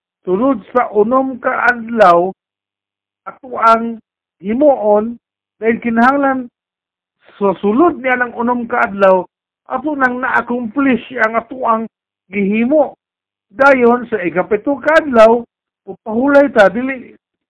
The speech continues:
buot pasabot kay gikapoy kita sa unom ka adlaw na tong tinabaho,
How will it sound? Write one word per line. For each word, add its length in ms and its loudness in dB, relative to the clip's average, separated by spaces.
buot 240 -8
pasabot 400 -4
kay 240 -10
gikapoy 400 0
kita 320 -4
sa 160 -6
unom 240 -4
ka 160 -8
adlaw 240 0
na 80 -8
tong 240 -8
tinabaho, 720 0